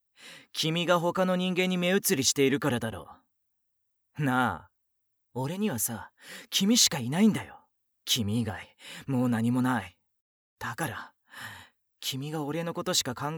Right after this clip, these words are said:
えられなくなるまでは、親父も村のみんなもアレッサのことも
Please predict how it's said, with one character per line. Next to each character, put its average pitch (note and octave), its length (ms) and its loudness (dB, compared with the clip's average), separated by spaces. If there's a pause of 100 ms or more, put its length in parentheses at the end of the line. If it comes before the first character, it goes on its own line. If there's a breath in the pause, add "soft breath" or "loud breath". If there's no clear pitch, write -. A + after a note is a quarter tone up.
え E3 100 0
ら E3 120 0
れ F3 80 2
な F3 100 2
く D3+ 80 0
な B2 140 2
る B2 80 2
ま B2 100 2
で C3+ 100 -2
は、 F#2 280 -10 (400)
親 G2 320 -4
父 G#2+ 100 -2
も F#2+ 280 -6 (100)
村 A2 260 0
の A#2+ 140 4
み B2 100 4
ん A#2+ 80 6
な B2 100 4
も G2 160 -2 (380 loud breath)
ア B2+ 160 2
レ C#3 60 4
ッ C#3+ 40 4
サ D#3 200 2
の A2+ 100 0
こ C3 140 -6
と D#3+ 100 2
も A2+ 220 -4